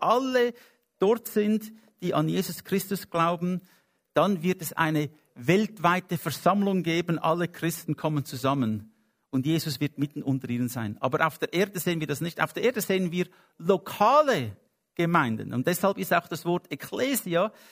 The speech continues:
ganz wichtig für den Begriff, dass es eben die lokale Gemeinde ist.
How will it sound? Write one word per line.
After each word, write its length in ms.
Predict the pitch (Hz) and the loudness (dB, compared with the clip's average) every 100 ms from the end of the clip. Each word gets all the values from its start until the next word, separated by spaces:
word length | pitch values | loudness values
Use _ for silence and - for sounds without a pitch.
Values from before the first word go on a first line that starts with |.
| - _ - | -20 _ -2
ganz 280 | 180 214 160 | 0 0 -2
wichtig 420 | 196 - 202 - _ _ | -4 -2 -6 -6 _ _
für 140 | - | -6
den 140 | 175 165 | -2 0
Begriff, 540 | 151 147 196 190 - | -2 0 -2 -2 -6
dass 200 | - 156 | -4 -2
es 180 | 151 156 | -2 -2
eben 320 | 156 156 151 | -2 -2 -2
die 220 | 139 143 - _ _ | -2 -8 -10 _ _
lokale 760 | 135 147 - - 175 196 185 - _ _ _ | -2 -2 -2 -2 0 2 0 -4 _ _ _
Gemeinde 560 | 147 131 127 156 175 | -2 0 0 0 0
ist. 680 | 185 131 113 - - - _ | 0 -2 -4 -6 -14 -20 _